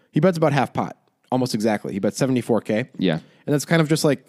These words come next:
Speaker 1: standard bet size.
Speaker 2: And it leaves him ninety-nine behind, right?
Speaker 1: Yeah.
Speaker 2: Okay.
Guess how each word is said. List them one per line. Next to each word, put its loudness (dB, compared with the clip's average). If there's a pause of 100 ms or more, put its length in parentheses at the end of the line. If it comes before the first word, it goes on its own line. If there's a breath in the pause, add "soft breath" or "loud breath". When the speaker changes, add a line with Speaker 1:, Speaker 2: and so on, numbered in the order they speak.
(160)
Speaker 1:
standard 2
bet -2
size. -8
Speaker 2:
And -2
it -2
leaves 2
him 2
ninety-nine 2
behind, -2
right? -2
Speaker 1:
Yeah. 0 (180)
Speaker 2:
Okay. -8